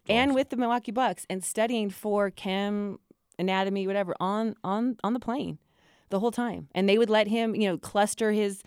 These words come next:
Speaker 1: labs, and there were all sorts of accommodations they made, which was so kind 'cause they don't have to do that.
Speaker 2: Yep.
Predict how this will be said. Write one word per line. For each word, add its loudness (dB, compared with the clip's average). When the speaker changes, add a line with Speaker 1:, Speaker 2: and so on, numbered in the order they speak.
Speaker 1:
labs, 2
and -2
there 2
were 2
all 2
sorts -8
of -12
accommodations -10
they -6
made, -4
which -12
was -14
so -6
kind -8
'cause -10
they -6
don't -10
have -12
to -20
do -6
that. -8
Speaker 2:
Yep. -14